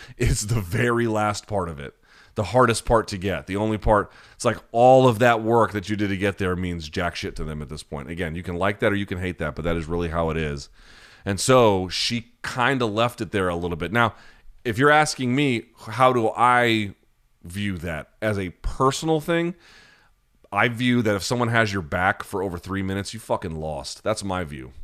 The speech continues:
My view is that that is not only, like,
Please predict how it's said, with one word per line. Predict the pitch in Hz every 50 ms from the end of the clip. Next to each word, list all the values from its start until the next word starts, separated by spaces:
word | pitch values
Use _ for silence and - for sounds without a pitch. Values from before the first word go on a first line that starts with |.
| - -
My | - 101 117 123
view | 113 113 120 117 110
is | 104 90
that | 82 95 90 87 85 - - _ _ - - - _ _ _
that | 87 87 101 113 110 113 113
is | 113 110 107 104 101 98 95 90 - - - - _ _ _ _ _ _ _ _ _ _ _ _
not | - 107 110 113 117 117 113 120 120
only, | 117 117 120 117 - 123
like, | 113 110 - -